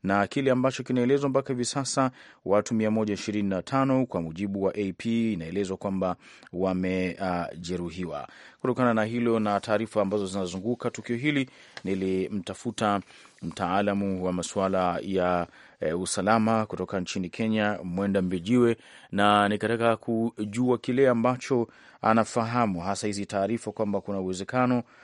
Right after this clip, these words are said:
e, serikali ya nje ya nchi ama taifa fulani la nje limeshiriki, jambo ambalo bado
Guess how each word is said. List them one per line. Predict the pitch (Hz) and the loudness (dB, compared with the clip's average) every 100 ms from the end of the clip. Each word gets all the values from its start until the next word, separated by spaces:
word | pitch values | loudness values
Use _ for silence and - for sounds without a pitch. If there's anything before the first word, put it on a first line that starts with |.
| - - | -20 -8
e, | 85 87 87 85 | -4 -2 -2 -4
serikali | - 92 92 110 98 98 95 - _ _ - 85 | -6 -6 -6 -4 -2 -2 -4 -6 _ _ -12 -6
ya | 95 - | -4 -4
nje | 110 110 101 107 101 95 87 | -2 -2 0 0 0 -2 -6
ya | 90 95 - | -6 -6 -4
nchi | 117 - 110 104 92 _ _ _ | -6 -4 -4 -4 -6 _ _ _
ama | 90 95 95 | -4 -2 -2
taifa | 110 107 107 | -4 -4 -6
fulani | - 113 110 107 | -4 0 0 2
la | 107 | 0
nje | 131 117 113 110 | 0 0 2 0
limeshiriki, | 101 101 101 - 107 117 - 113 | 0 -2 -2 -4 -4 -4 -4 -4
jambo | 104 107 101 | 0 0 0
ambalo | 98 110 110 107 | 0 2 2 2
bado | 95 107 104 104 | 0 -2 0 0